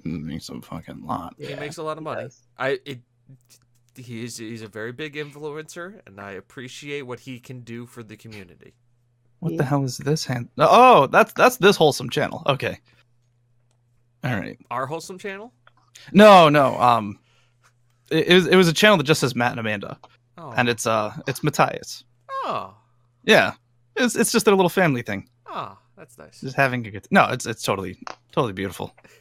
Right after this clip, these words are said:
Speaker 1: Love it.
Speaker 3: Mm, Super Bowl bread dip. Nope.
Speaker 1: I, I honestly, I really loved, like, the wholesome channels.
Speaker 2: Yeah.
Speaker 1: Just out of the blue. 'Cause, I mean, I,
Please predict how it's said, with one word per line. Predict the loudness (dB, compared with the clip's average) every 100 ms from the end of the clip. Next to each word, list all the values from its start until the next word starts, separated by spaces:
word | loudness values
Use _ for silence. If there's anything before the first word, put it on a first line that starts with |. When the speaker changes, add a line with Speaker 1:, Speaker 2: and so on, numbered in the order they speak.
| _ -8
Speaker 1:
Love | -6 -4
it. | -6
Speaker 3:
Mm, | -8 -14 -18 -16 -16 -16
Super | -8 -6 -6
Bowl | -4 -4 -4 -4
bread | -4 -6 -6
dip. | -12 -12 -20 -20 -20 _ _ -8
Nope. | -8 -8 _ _ _ _ 0
Speaker 1:
I, | 0 2 2
I | 4 4
honestly, | 6 6 4 2 2
I |
really | 0 2 2 2
loved, | 0 -2 -4
like, | -8 -8
the | -6
wholesome | -6 -6 -8
channels. | -8 -8 -8 -10 -12 -16 _ _ _ _ _ _
Speaker 2:
Yeah. | -2
Speaker 1:
Just | 0 0 2
out | 2
of | 0
the |
blue. | -2 0
'Cause, | 2 4
I |
mean, | 6
I, | 8 6